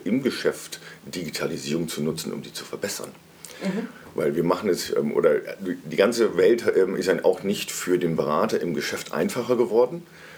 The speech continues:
Speaker 1: weil immer mehr Produktvielfalt. Und da ist es
Speaker 2: Ja,
Speaker 1: nicht
Speaker 2: klar.
Speaker 1: unbedingt einfach zu beraten und alle Informationen zu haben.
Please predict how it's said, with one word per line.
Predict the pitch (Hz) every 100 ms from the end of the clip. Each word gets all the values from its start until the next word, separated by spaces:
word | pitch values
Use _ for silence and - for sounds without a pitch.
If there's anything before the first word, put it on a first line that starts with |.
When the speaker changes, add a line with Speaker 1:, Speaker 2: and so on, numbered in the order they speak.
| -
Speaker 1:
weil | - 82 - -
immer | 104 104
mehr | 101
Produktvielfalt. | 85 80 104 - 120 131 165 240 - - - - - - - - -
Und | 87
da |
ist | 95 104
es |
Speaker 2:
Ja, | 110
Speaker 1:
nicht | 110
Speaker 2:
klar. |
Speaker 1:
unbedingt | 123 120 135
einfach | 104 113 110
zu | - 98
beraten | 82 98 - - 90
und | -
alle | - 101
Informationen | 117 107 95 98 - 110 139 104
zu | - - -
haben. | 60 60 53